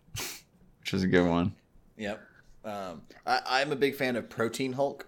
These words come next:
Speaker 1: Yeah, Protein Hulk's a pretty good one. I like the, the, the, one of the stretch goals at seven fifty, there's a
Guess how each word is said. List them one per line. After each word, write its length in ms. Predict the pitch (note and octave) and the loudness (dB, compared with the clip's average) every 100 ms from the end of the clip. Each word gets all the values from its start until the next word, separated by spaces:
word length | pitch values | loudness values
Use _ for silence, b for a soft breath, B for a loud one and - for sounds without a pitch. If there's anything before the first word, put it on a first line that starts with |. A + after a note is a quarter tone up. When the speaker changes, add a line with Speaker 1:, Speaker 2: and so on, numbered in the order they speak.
| - _ - _ | -20 _ -20 _
Speaker 1:
Yeah, 300 | F2 E2 D2+ | 6 8 6
Protein 300 | - F#2 A2+ | 4 2 4
Hulk's 200 | G2 F2+ | 2 2
a 60 | F2 | 0
pretty 240 | - F2 | 2 2
good 140 | E2+ | 4
one. 260 | F2 F2 F#2 - | 4 2 0 4
I 80 | |
like 220 | F#2 G#2+ G#2 | 6 8 6
the, 280 | G2 F2+ B B B - | 6 4 B B B -4
the, 180 | G#2+ F#2 D2 | 0 0 2
the, 140 | G#2 | 2
one 160 | G2+ A#2 | 6 6
of 40 | |
the 40 | G2+ | 6
stretch 380 | - B2 A#2+ - | 8 8 8 8
goals 260 | G#2+ F#2+ | 8 6
at 80 | E2 | 4
seven 300 | - F#2+ F#2 | 4 6 6
fifty, 480 | - G2 - F2 D#2+ | 4 4 4 2 4
there's 320 | F#2 F2+ F2 | 2 2 4
a 240 | F2 E2+ | 4 4